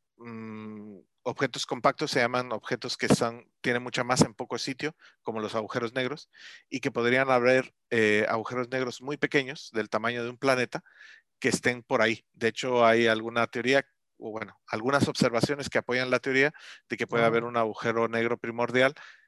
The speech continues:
Speaker 1: cerca del sistema solar, ¿verdad? Entonces, hay, hay muchas cosas to-,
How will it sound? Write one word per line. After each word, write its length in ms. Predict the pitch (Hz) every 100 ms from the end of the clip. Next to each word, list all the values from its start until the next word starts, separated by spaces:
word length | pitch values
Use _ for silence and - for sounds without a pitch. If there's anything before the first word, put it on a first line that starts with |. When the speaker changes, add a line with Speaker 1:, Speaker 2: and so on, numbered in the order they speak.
| -
Speaker 1:
cerca 460 | - - 120 -
del 100 | 120 107
sistema 360 | - - 107
solar, 260 | - 98 98 _ _ _ _ - -
¿verdad? 200 | 110 113 _ - _
Entonces, 440 | - 131 123 - _ _ _ _ - -
hay, 180 | 147 143
hay 100 | 139
muchas 280 | 151 147 131
cosas 320 | - 113 110
to-, 120 | -